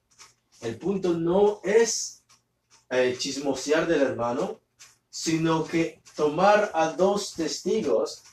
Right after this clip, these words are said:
cristianos para que le convenzan de qué, de pecado. Pero eso se hace si tal persona realmente no te escucha.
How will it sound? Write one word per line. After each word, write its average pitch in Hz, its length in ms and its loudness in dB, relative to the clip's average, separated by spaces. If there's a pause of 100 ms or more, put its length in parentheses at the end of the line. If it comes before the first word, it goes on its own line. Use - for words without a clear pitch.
(160)
cristianos 135 1040 0 (260)
para - 300 0
que 147 140 0
le 139 180 -2
convenzan 143 1000 0 (280)
de 120 200 -4
qué, 101 260 -10 (720)
de 120 120 -2
pecado. - 600 -2 (420)
Pero 160 300 4
eso 220 200 4
se 180 200 4
hace 214 340 4
si 143 280 -6
tal 214 300 -2
persona 180 580 0
realmente 160 640 -2
no 139 180 -4
te 127 280 -2
escucha. - 1200 -8